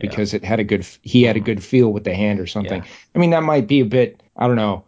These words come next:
Speaker 1: a childish thought, but it made about as much sense as anything.
Speaker 2: Right. You know what would have been nice if,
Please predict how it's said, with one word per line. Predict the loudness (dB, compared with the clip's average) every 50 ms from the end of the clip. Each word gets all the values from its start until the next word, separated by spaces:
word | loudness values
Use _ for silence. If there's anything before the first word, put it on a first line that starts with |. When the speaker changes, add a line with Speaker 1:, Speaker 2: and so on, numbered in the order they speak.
| _ -18
Speaker 1:
a | -18 -16
childish | -10 -8 -6 -4 0 0 2 2 2 2 0 -2 -4 -6 -6 -10
thought, | -14 -14 -6 0 2 2 4 2 2 -2 -6 -10 -8
but | -6 -4 -4 -6 -8 _ _ _ -10
it | -6 -2
made | 0 0 2
about | 2 2 0 0
as | -2
much | -4 -4 -4 -6 -6 -8 -6
sense | -4 -4 -4 -4 -6 -8
as | -6
anything. | -4 -4 -4 -6 -8 -10 -12 -10 -10 -6
Speaker 2:
Right. | -4 -4 -4 -4 -4
You | -6 -4
know | -4 -4
what | -4
would | -4 -4
have | -6
been | -6 -6 -6
nice | -4 -4 -6 -6 -8 -12 -12 -10
if, | -10 -10 -10 -12